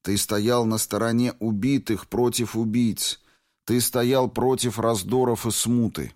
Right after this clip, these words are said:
Об этом я буду свидетельствовать в судный день. И тогда вам, благочестивым супругам, сеньору Йонасу и сеньоре Сигрид,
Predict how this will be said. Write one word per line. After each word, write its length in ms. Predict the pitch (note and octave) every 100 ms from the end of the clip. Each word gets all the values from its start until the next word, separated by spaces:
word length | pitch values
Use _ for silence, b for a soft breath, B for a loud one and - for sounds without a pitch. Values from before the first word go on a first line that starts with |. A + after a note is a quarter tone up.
| _ _ _ -
Об 320 | G2+ A2 G#2+
этом 540 | D#3 D#3+ A#2+ E2+ C2 - b b b
я 300 | E2+ C3 C#3+
буду 400 | B2+ D3+ C#3 C#3
свидетельствовать 1300 | - G#2+ B2 A2 D3 B2+ B2+ A#2 - B2 A#2+ B2+ -
в 80 |
судный 580 | - - D3+ C3+ A#2+ C3
день. 540 | G#2+ A#2+ C3+ F#2 B1+ - _ _ -
И 100 | D#2+
тогда 680 | F#2 D#2+ D#2 A#2 C3+ F#2 D#2 _ _ _ _ -
вам, 640 | E2 B2 C#3 A2+ D2+ C#2 b b b
благочестивым 1120 | F2 A2 A#2 A#2+ - B2+ - - D3+ B2+ B2+
супругам, 760 | A2+ C3+ A#2+ A#2 D3 C#3 A2+ A#2
сеньору 600 | - A#2+ A#2 A2 C3+ B2
Йонасу 760 | G#2 B2 C3+ B2+ G#2+ G#2 - A2
и 180 | - A2
сеньоре 640 | - A2+ G#2 C3 A#2+ G#2+
Сигрид, 720 | - C#3 D3+ G#2 F#2+ D#2+ -